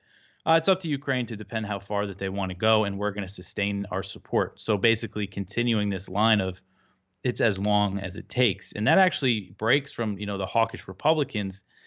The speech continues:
like Michael McCaul, the head of the, uh, House Foreign Affairs Committee. He just said the other day,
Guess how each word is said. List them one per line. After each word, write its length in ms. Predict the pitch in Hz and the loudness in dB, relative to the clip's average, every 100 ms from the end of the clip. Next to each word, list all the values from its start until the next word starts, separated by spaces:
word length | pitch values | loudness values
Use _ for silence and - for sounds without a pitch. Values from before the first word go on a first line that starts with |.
| _ - | _ -4
like 200 | 101 120 | -2 2
Michael 320 | 120 117 110 | 2 2 -2
McCaul, 480 | 92 - 151 127 101 | -2 2 4 4 2
the 80 | |
head 180 | 92 107 | -2 -2
of 80 | 98 | -2
the, 300 | 95 98 95 - _ _ _ _ _ | -4 -6 -8 -12 _ _ _ _ _
uh, 160 | - 101 | -2 0
House 280 | 110 107 - | 0 -2 -4
Foreign 340 | - 117 104 | -10 -4 -4
Affairs 360 | 98 107 113 117 | -4 -2 -2 -4
Committee. 320 | - 98 95 | -6 -4 -4
He 220 | 98 123 | -4 -4
just 260 | 120 120 - | 0 0 2
said 180 | 113 101 | 0 2
the 140 | 98 | 0
other 160 | 98 95 | 0 -2
day, 400 | 95 92 92 | 0 0 0